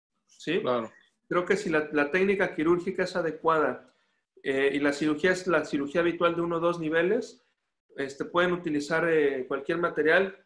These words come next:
Speaker 1: con, eh, la certeza de que los índices de fusión van a ser adecuados si se hizo una buena técnica quirúrgica.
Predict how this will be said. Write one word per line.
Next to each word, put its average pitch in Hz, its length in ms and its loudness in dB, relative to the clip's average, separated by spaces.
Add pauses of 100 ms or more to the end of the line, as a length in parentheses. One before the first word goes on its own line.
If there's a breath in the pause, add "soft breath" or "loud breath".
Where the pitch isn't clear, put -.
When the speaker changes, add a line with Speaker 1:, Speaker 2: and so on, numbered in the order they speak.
(120)
Speaker 1:
con, 190 400 -2 (380)
eh, 139 920 4 (240)
la 143 260 2
certeza 170 580 -2
de 160 140 -4
que 151 100 -6
los 135 200 -6
índices 170 380 -4
de 139 100 -4
fusión 156 360 -6
van 156 160 -2
a 156 60 -4
ser 165 180 -4
adecuados 156 560 -2
si 147 80 -6
se 139 140 -6
hizo 139 220 -12
una 143 100 -6
buena 127 320 -6
técnica 127 420 -8
quirúrgica. 156 600 -6